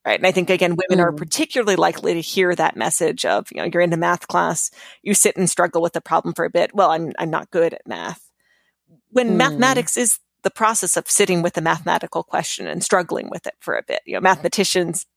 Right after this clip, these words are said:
Speaker 1: don't do everything easily.
Speaker 2: Mm.
Speaker 1: They just have harder problems they sit and struggle with.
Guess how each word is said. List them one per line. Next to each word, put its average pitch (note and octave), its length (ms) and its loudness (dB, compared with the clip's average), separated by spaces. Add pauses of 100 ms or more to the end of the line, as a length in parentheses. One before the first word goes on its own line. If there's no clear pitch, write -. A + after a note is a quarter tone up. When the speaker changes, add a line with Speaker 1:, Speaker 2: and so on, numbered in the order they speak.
Speaker 1:
don't F#3+ 180 4
do - 80 0
everything E3+ 340 -2
easily. F#3+ 280 2
Speaker 2:
Mm. D#3+ 40 2
Speaker 1:
They F3 60 4
just - 140 -2
have E3 140 2
harder E3+ 400 0
problems - 480 0
they - 100 -4
sit - 240 0
and - 100 -12
struggle - 440 -2 (100)
with. - 240 -16